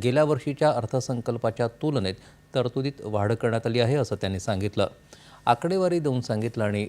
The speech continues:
जम्मू काश्मीरसाठी सतरा हजार कोटी रुपयांचा अर्थसंकल्प मांडत असताना गेल्या दशकभरात जम्मू काश्मीरमध्ये झालेल्या परिवर्तनाचा त्यांनी उल्लेख केला. कृषी क्षेत्रासाठीची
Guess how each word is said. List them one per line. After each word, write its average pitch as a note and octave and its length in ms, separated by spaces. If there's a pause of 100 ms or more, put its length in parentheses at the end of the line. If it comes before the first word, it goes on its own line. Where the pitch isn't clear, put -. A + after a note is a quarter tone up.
(140)
जम्मू C3 200
काश्मीरसाठी C#3+ 680
सतरा A#2+ 360
हजार A#2 300
कोटी B2+ 260
रुपयांचा A#2+ 480
अर्थसंकल्प A2 720
मांडत G2+ 400
असताना A2 360 (540)
गेल्या C3+ 220
दशकभरात A2+ 800 (100)
जम्मू A#2+ 180
काश्मीरमध्ये C#3 640
झालेल्या A2+ 380
परिवर्तनाचा G#2+ 800
त्यांनी G#2+ 240 (120)
उल्लेख F#2 260 (120)
केला. F#2+ 200 (960)
कृषी C#3 240
क्षेत्रासाठीची D3 840